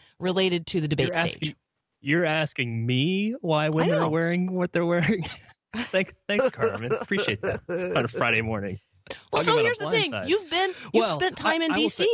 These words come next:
Speaker 2: I
Speaker 1: Like,
Speaker 2: will
Speaker 1: you
Speaker 2: say this.
Speaker 1: know that there's power in the dress code.
Speaker 2: Yeah. Right. There, yeah, there's certainly power in the dress code. Um,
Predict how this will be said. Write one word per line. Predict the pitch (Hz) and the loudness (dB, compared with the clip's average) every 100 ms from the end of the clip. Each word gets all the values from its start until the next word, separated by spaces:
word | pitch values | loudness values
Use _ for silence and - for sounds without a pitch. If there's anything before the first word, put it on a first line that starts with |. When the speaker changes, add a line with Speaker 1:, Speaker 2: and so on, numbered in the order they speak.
| 311 | 2
Speaker 2:
I | 233 | 0
Speaker 1:
Like, | |
Speaker 2:
will | 233 220 | 0 2
Speaker 1:
you | 294 | 2
Speaker 2:
say | |
this. | 294 | 2
Speaker 1:
know | 311 453 285 | 2 0 0
that | 226 | -2
there's | 240 233 - | 0 -2 -2
power | - 240 277 311 240 185 175 - _ | -6 -2 0 2 2 2 0 -4 _
in | 202 208 | 0 0
the | 185 | 2
dress | 165 147 | 0 0
code. | - 139 - - _ | -4 -8 -10 -18 _
Speaker 2:
Yeah. | 110 87 - _ _ _ _ _ | -16 -16 -16 _ _ _ _ _
Right. | 95 - - | -10 -8 -4
There, | 120 - - 113 | -4 -4 -12 -6
yeah, | 131 92 | -2 -2
there's | 90 113 | 0 0
certainly | - 165 135 113 - - - | 2 0 2 -2 -4 -10 -6
power | 123 117 | 0 0
in | 110 | 0
the | |
dress | 104 92 - | -2 -6 -2
code. | 101 92 - - - | -2 -2 -6 -18 -4
Um, | 113 110 107 104 | 0 0 0 -2